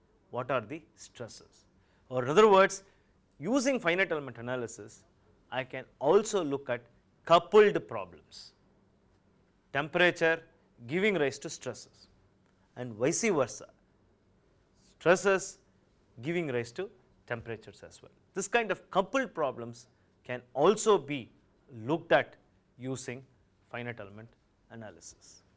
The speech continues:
Let us look at the next slide for this,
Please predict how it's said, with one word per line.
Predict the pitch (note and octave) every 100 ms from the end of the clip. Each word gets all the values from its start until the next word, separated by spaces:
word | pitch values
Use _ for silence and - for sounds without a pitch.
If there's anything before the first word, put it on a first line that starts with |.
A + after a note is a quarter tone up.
| _ _ _ _ _
Let | B3+
us | C#4+
look | G3+ G#3+ G#3
at | D#3
the | D3+ E3+ - _ _ -
next | C3+ G#3 - G3+ F#3
slide | - C3 A2 C3+ _ _ _ _ _ _ _ _ _
for | - B2 A#2+ A#2+ _ _ _ A#2+
this, | D3+ B2 -